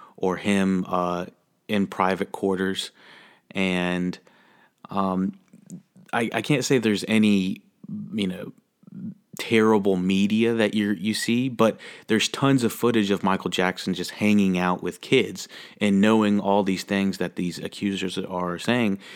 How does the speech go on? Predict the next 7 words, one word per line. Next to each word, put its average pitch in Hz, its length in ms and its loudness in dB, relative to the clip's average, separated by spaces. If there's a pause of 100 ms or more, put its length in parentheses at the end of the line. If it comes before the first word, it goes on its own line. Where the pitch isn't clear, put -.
(300)
It, 117 280 2
it's 127 200 2
difficult. 98 640 2
It's 120 240 0
like, 98 240 2
f-, - 600 -8 (140)
it's, - 340 -6